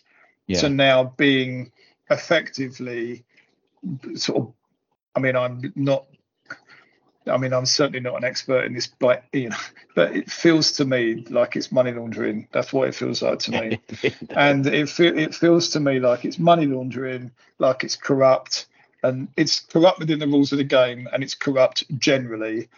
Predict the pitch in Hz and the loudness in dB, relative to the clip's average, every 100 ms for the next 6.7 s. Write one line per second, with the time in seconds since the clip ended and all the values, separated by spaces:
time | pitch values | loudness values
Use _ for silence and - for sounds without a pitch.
0 | - 95 92 90 143 156 156 - - 139 | -12 -6 0 0 4 4 2 -2 -6 -6
1 | 139 170 139 143 139 131 127 - 175 156 | 0 0 2 -4 -4 -8 -10 0 0 2
2 | 170 156 147 143 135 165 165 156 123 117 | 0 0 -2 -4 0 0 0 -4 -8 -8
3 | - - 131 139 117 160 143 139 139 135 | -8 -6 -6 -6 -2 4 4 2 0 0
4 | 131 - _ - _ _ 135 139 151 - | -2 -12 _ -20 _ _ 2 2 4 0
5 | 139 131 131 131 - - _ - - 160 | 0 0 -2 -4 -8 -20 _ -20 -4 0
6 | 160 147 139 135 131 131 135 | 0 2 0 0 0 -4 -6